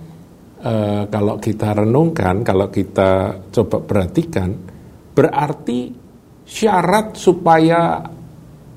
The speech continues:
pemusnahan itu tidak terjadi adalah berbaliknya hati bapak-bapak kepada anak, dan anak-anak hatinya berbalik kepada bapak.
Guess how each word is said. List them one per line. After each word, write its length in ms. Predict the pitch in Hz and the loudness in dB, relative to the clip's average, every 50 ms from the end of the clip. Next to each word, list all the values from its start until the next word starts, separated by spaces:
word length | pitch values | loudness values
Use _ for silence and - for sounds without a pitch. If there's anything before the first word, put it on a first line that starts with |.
| - - - - - - | -20 -20 -20 -18 -2 2
pemusnahan 960 | 190 170 165 170 202 226 - - - 175 175 156 139 - 156 151 151 139 - | 4 4 6 8 6 6 6 2 0 2 2 2 2 2 0 0 0 0 -2
itu 260 | - 135 - 165 156 160 | -4 0 4 4 4 4
tidak 320 | 165 135 - 120 98 - - | 4 2 2 0 -2 0 -2
terjadi 800 | - 123 127 120 - 113 95 87 - - - 170 190 214 220 214 - | -2 -2 -2 -2 0 0 0 0 -2 0 0 2 2 2 0 0 0
adalah 640 | 127 135 135 - 117 101 95 101 107 139 165 160 - - - - - - - - - - - | -2 -2 0 0 0 2 4 4 4 4 2 0 -4 -12 -16 -18 -20 -20 -20 -20 -20 -2 2
berbaliknya 1200 | 123 107 101 95 - - 107 113 147 175 196 202 214 - - - 127 110 95 95 98 104 117 98 | 2 2 2 0 0 -2 0 0 0 0 0 0 0 -2 -4 -4 -4 -4 -2 -2 -4 -6 -6 -8
hati 380 | 101 101 98 95 - - 113 101 | -6 -8 -8 -6 -4 -4 -4 -2
bapak-bapak 1200 | - - 92 - - - 92 - - - 95 87 80 - - - 156 175 - - - - - - | 0 0 0 0 0 -2 -6 -6 -4 -6 -4 -4 -4 -4 0 0 2 2 0 -4 -12 -18 -12 -10
kepada 640 | - 110 - - 107 101 - - - 92 - - | -10 -8 -2 0 0 0 0 -2 -4 -4 -4 -6
anak, 420 | - 95 87 80 82 101 131 185 - - - - - - - - - - | -8 -8 -6 -4 -2 0 0 0 -2 -2 -10 -14 -16 -16 -16 -16 -16 -6
dan 420 | - 117 107 113 - - - - - 123 | -2 0 2 2 0 -2 -8 -12 -8 -4
anak-anak 880 | 113 110 113 135 160 - - 135 127 117 113 127 143 147 - - - | -2 0 2 0 0 0 -2 -2 0 2 4 2 2 2 0 -6 -12
hatinya 480 | - 107 101 90 - 107 98 95 120 143 | -8 -8 -8 -6 -2 -2 -2 0 0 0
berbalik 640 | 143 - 117 104 - 104 90 98 110 - - - - | 2 2 2 2 2 2 2 2 2 2 0 -4 -10
kepada 340 | 127 - 113 110 107 110 | -6 -4 -4 -4 -4 -6
bapak. 500 | 92 90 107 110 117 113 - - 82 80 | -8 -8 -8 -10 -10 -10 -10 -12 -12 -12